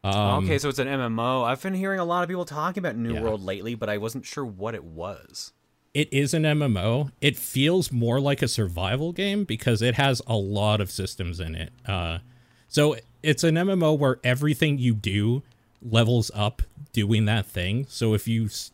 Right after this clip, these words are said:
Speaker 1: like, do a bunch of mining, your mining will get better and you can do more mining and do it quicker.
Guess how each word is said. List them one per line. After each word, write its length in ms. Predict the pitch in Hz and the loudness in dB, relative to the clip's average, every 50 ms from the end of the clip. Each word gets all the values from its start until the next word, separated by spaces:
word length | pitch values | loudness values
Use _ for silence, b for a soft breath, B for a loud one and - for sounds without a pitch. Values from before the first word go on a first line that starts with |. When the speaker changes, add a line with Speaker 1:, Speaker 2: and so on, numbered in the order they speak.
| - 139 | -12 -6
Speaker 1:
like, 280 | 117 104 98 90 101 | -2 -2 -2 -2 0
do 140 | 104 117 113 | 0 2 2
a 60 | 110 | 2
bunch 240 | 101 110 110 113 - | 2 2 2 2 2
of 80 | - 101 | 2 0
mining, 580 | 101 98 95 101 98 101 104 104 107 107 104 | 0 0 0 2 2 2 2 2 2 2 0
your 160 | 101 95 101 90 | 0 0 0 0
mining 440 | 92 92 92 95 98 101 101 101 | 0 0 0 0 0 0 0 0
will 120 | 95 101 98 | 0 -2 -2
get 180 | 87 104 95 | -2 -2 -4
better 240 | 95 98 98 92 95 | -2 -2 -2 -2 -2
and 100 | 95 92 | -2 -2
you 80 | 92 92 | -4 -4
can 140 | - - 101 | -4 -4 -4
do 120 | 85 90 | -4 -4
more 240 | 92 90 92 92 92 | -4 -4 -4 -4 -4
mining 420 | 90 87 87 90 90 92 95 92 | -4 -4 -4 -2 -2 -2 -2 -4
and 200 | 85 85 87 92 - - - 87 - - _ _ _ - _ _ | -4 -6 -8 -12 -12 -14 -14 -14 -14 -16 _ _ _ -20 _ _
do 160 | - 98 85 | -6 -4 -4
it 100 | 78 - | -6 -8
quicker. 560 | - - - 90 90 - - 90 87 85 87 | -8 -6 -6 -6 -6 -4 -6 -4 -4 -6 -8